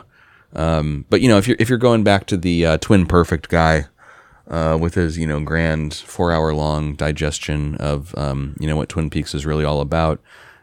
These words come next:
um, he kinda kicks off that whole video by talking about the history of the show and saying that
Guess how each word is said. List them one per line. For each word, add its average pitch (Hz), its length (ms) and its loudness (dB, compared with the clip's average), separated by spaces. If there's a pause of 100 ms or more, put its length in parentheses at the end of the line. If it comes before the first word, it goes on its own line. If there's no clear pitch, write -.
um, 64 180 -8
he 110 140 0
kinda 104 240 4
kicks - 300 -4
off 78 320 0
that 73 260 -2
whole 78 180 0
video 73 400 -2
by 71 160 -2
talking 73 340 -4
about 71 180 -4
the 76 80 -4
history 76 320 -2
of 67 80 -6
the - 80 -10
show 73 340 0
and 73 220 -4
saying 76 360 0
that 71 260 -2